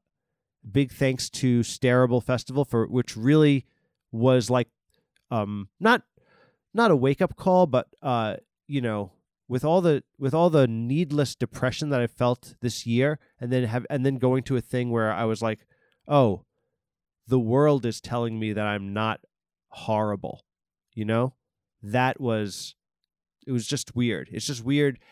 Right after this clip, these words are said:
and especially even, like, the outpouring of love from the fans of Grating Animals in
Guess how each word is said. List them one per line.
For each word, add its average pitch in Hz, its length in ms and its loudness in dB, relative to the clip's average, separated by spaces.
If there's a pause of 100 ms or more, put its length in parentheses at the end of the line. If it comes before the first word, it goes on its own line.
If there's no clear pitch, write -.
(120)
and 131 80 -4
especially 147 480 -2
even, 131 320 -4
like, 123 240 -4 (340)
the 117 160 -2
outpouring 147 480 0
of 117 100 -4
love 131 200 2
from 120 140 -6
the 110 60 -2
fans 127 400 -2
of 98 120 -10
Grating 113 260 -2
Animals 117 480 -2 (380)
in 120 240 -4